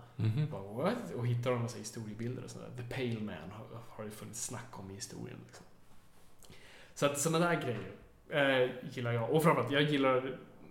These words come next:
Speaker 2: liksom, Jokern ska inte ha en origin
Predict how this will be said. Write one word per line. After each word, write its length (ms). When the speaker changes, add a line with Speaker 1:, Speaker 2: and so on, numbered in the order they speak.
Speaker 2:
liksom, 260
Jokern 320
ska 140
inte 140
ha 440
en 440
origin 420